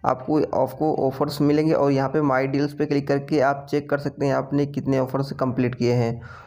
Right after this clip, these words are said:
उसके बाद दोस्तों, यहाँ पे आप न्यूज़ वाले सेक्शन में जाएंगे तो दोस्तों, यहाँ पे आप न्यूज़ भी यहाँ पे रीड करेंगे तो यहाँ से भी आपकी अर्निंग होती है।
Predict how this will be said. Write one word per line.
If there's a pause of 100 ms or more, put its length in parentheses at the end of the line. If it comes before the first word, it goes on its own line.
(200)
उसके
बाद
दोस्तों,
यहाँ
पे
आप
न्यूज़
वाले
सेक्शन
में
जाएंगे
तो
दोस्तों,
यहाँ
पे
आप
न्यूज़
भी
यहाँ
पे
रीड
करेंगे
तो
यहाँ
से
भी (420)
आपकी
अर्निंग
होती
है।